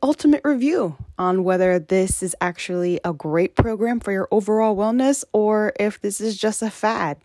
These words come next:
and a hoax. If you're interested, keep on listening. So The five A M Club is a book written by author and wellness advocate Robin Sharma. He basically explains that between five A M and six A M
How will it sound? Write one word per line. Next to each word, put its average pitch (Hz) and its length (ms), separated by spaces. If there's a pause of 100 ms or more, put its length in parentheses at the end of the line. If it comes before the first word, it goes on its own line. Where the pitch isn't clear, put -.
(140)
and 180 140
a 165 120
hoax. - 600 (480)
If 180 140
you're 180 100
interested, 220 560 (560)
keep - 240
on 269 180
listening. 160 520 (1300)
So 208 220
The 202 80
five 277 300
A 269 180
M 240 160
Club 165 320
is 165 100
a 185 60
book 156 460
written 180 260
by 151 260
author 165 300
and 156 300
wellness 156 340
advocate 160 500
Robin 151 360
Sharma. 180 520 (240)
He 190 100
basically 254 640
explains 180 640
that 143 400 (280)
between 151 360
five 247 340
A 226 200
M 190 280
and 160 160
six - 340
A 175 160
M 147 280